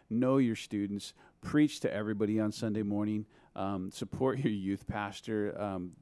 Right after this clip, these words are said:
don't keep everything separate as separate churches, separate silos.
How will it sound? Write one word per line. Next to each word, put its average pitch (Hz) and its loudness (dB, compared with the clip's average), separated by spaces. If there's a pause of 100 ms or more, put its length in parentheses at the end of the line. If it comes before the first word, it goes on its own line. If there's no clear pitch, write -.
don't 120 0 (220)
keep - -2
everything 107 0
separate 101 -2
as 98 -4
separate 104 -2
churches, 110 -4
separate - -6
silos. 104 -2